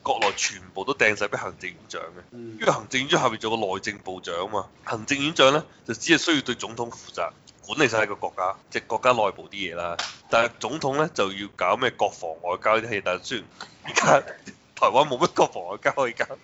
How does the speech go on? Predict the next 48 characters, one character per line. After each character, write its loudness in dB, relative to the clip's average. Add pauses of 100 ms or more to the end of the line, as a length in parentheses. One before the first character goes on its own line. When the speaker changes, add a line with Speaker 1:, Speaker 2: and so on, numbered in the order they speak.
(460)
Speaker 1:
<laughs> -2 (1300)
誒， 6
但 6
係 -8 (180)
以 -14
前 -6 (200)
設 -4
立 2
呢 2
個 2
制 0
度 -4
時 -10
候 -10
就 -8
係 -6
噉 -12
樣 2
諗 -2
法， -2
我 -4
相 -2
信 -18
土 -10
耳 -4
其 -16
都 -2
一 -2
樣， -6 (240)
所 -2
以 -14
變 -4
咗 4
國 6
內 2
嘅 -18
權 -14
力 -6
咧 -2
就 -6
畀 -2
嗰 -8
個 -2
總 -8
理 2
或 -2
者 -4
行 -8